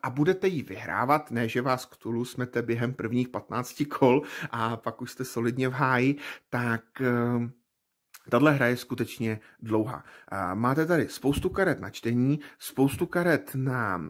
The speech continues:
splnění a skutečně ty dvě, dvě a půl hodinky jsou reálnej čas, kdy tuhle tu hru, hru budete hrát.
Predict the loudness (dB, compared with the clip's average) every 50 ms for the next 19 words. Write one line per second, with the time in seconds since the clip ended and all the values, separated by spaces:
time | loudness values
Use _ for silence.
0 | -10 -14 -14 -12 -10 -12 -10 -4 0 0 2 4 4 4 4 4 2 2 2 0
1 | -2 -4 -10 -20 -20 -18 -10 -6 -2 -2 -2 -2 -2 -6 -8 -6 -4 -2 -2 -2
2 | -2 -2 -2 -2 -2 2 2 2 2 4 4 4 4 4 4 2 2 2 0 -2
3 | 0 2 2 2 2 2 0 0 0 0 0 0 0 2 4 4 2 2 0 -2
4 | 2 2 4 4 4 4 2 2 4 4 4 4 4 2 2 0 0 0 0 -2
5 | -2 -2 -2 -2 -2 -2 0 0 0 0 0 -2 -2 -4 -2 -2 0 0 0 0
6 | 0 0 0 0 -2 -2 -2 -2 -2 -2 0 0 -2 -2 -4 -6 -12 _